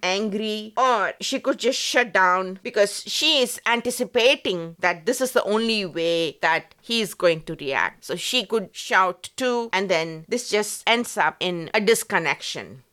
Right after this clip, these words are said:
So we see that in a situation like this, a misunderstanding can become one of the reasons for a disconnection to happen. Now, there are several ways that we saw here how the disconnection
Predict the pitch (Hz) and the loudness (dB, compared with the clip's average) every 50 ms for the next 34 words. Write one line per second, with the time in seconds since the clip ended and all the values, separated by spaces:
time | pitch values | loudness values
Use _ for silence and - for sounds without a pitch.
0 | _ _ - - - 294 269 - - - _ _ - 294 330 370 - - 320 330 | _ _ 2 4 4 4 4 2 -2 -8 _ _ 0 2 2 2 2 0 0 -2
1 | 349 220 254 214 - - 202 202 - - - _ _ _ 254 269 262 262 262 - | 0 0 2 2 2 2 0 -4 -8 -16 -20 _ _ _ 0 2 2 2 2 0
2 | 320 - - 349 240 226 202 226 339 - 381 311 269 226 190 185 220 269 240 - | -2 -2 -2 0 2 4 4 2 2 2 0 -2 0 0 2 2 2 2 0 -4
3 | _ - 120 104 147 - - - - - - _ - 262 254 269 277 277 - 247 | _ -4 -4 -4 -4 -6 -10 -12 -14 -16 -4 _ 0 2 2 2 0 2 2 2
4 | 226 202 185 190 190 185 - - 196 151 156 160 160 175 185 190 202 208 220 233 | 2 4 2 0 0 -2 -2 -2 0 0 0 0 0 -2 -2 -2 -2 -4 -6 -10
5 | - - 269 240 240 233 226 233 - - _ _ 180 226 247 - 240 202 185 185 | -6 -2 0 2 2 0 0 -4 -8 -14 _ _ -6 -6 -2 0 2 2 2 0
6 | 185 180 180 - - 254 254 254 254 254 - 247 226 196 202 190 - - - 240 | -4 -8 -10 -2 -2 0 2 2 0 0 0 0 0 0 0 -4 -6 -4 -2 -2
7 | 220 233 233 - - - - _ _ _ - 233 233 226 202 170 185 180 - - | -2 -2 -4 -6 -10 -12 -14 _ _ _ -2 0 0 0 0 0 -4 -4 -2 -2
8 | 180 165 170 156 156 - - - 202 180 170 160 - - 170 156 151 143 143 156 | -2 0 0 0 -2 -4 -6 -6 -4 -6 -6 -8 -8 -8 -6 -6 -6 -10 -12 -14
9 | - - - 139 - - 123 117 113 - - - 277 285 294 262 302 302 302 302 | -12 -6 -4 -4 -4 -4 -8 -10 -10 -12 -8 -2 0 0 2 2 2 4 4 2
10 | 320 - 339 269 240 254 285 277 240 208 190 196 190 190 190 208 240 294 - - | 2 2 0 0 4 4 4 4 4 2 2 2 4 4 4 4 2 2 -2 -2
11 | - 214 214 208 - 220 233 - - - 226 214 226 240 233 - - 240 233 233 | 0 0 0 0 -4 -6 -6 -6 -2 4 4 6 6 4 2 -4 -4 -2 0 0
12 | 226 226 226 226 226 _ _ _ _ _ _ - 220 208 202 202 196 202 202 190 | 2 0 -2 -4 -10 _ _ _ _ _ _ -2 2 2 4 4 2 0 -2 -6
13 | 196 - 214 254 196 254 247 - - - 208 202 190 208 - - - 277 233 240 | -2 0 2 2 4 2 0 0 0 0 2 2 2 0 0 -2 -2 -2 -2 -2
14 | 240 254 | -4 -8